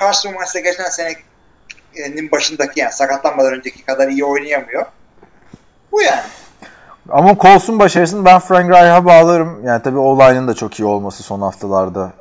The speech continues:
Speaker 2: Yani Colts da çok başarılı mı o da tartışılır da şunu gösteriyor bana. Eğer genç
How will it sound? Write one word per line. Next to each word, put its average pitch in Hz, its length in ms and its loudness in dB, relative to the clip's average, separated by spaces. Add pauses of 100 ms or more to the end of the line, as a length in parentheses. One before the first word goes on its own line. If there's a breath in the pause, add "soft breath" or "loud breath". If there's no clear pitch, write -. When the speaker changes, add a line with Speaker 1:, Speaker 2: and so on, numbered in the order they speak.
(840)
Speaker 2:
Yani 104 160 -4
Colts - 300 -4
da - 40 -10
çok - 220 -6
başarılı 151 320 2
mı 135 80 -2
o 135 80 0
da 131 60 -4
tartışılır 147 680 -2
da 165 200 0 (340 soft breath)
şunu 214 420 -6
gösteriyor 110 580 -2
bana. 131 360 -4 (420 soft breath)
Eğer 175 320 6
genç 175 600 -4